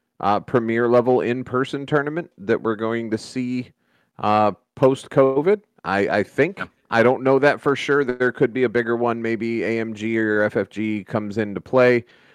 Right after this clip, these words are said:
Speaker 1: uh, and, and swings in with a home run in between now and January. Uh, but definitely give 'em a check out. Uh, they're gonna have a two-day Friday and Saturday heat with kind of, uh, with, uh, uh, Fly Better.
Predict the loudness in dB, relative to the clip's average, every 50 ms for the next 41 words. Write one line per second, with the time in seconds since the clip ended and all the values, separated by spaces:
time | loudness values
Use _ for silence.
0 | _ _ _ 2 4 6 6 4 4 2 0 -2 -2 -2 0 0 0 0 -2 -6
1 | -6 -2 0 0 0 0 -2 -2 -2 -2 0 -2 0 0 2 2 2 2 0 0
2 | -2 -4 -4 -2 -2 0 0 0 -2 -4 -4 -4 -4 -4 -4 -4 -6 -6 -6 -4
3 | -4 -2 0 0 0 0 0 -2 -2 -2 -2 -2 -2 -2 0 0 0 0 0 -2
4 | -4 -6 -10 _ _ _ _ _ _ _ _ 2 4 4 4 4 2 2 4 4
5 | 4 4 2 0 -2 0 0 0 0 0 0 -2 0 2 0 2 2 2 2 2
6 | 2 0 _ _ _ -2 0 0 2 2 0 0 -2 -2 -2 -2 -4 -2 -2 -2
7 | 0 0 0 0 0 -2 _ -16 -10 -4 -2 -2 0 2 2 2 4 2 2 0
8 | -2 0 2 4 4 4 4 2 2 0 -2 -4 -4 -2 0 2 2 2 2 2
9 | 2 0 -2 -2 -4 -4 -4 -4 -4 -4 -8 -10 -4 0 2 4 4 4 2 0
10 | _ -18 -10 -6 -4 -2 2 2 2 2 2 2 4 4 4 4 4 4 2 2
11 | 0 0 2 2 2 2 0 -2 -2 -2 0 0 -2 -2 -6 _ _ _ _ -20
12 | -20 _ _ _ _ _ _ _ _ _ _ _ _ -4 0 2 4 4 2 0
13 | 0 0 2 2 4 4 4 4 4 4 0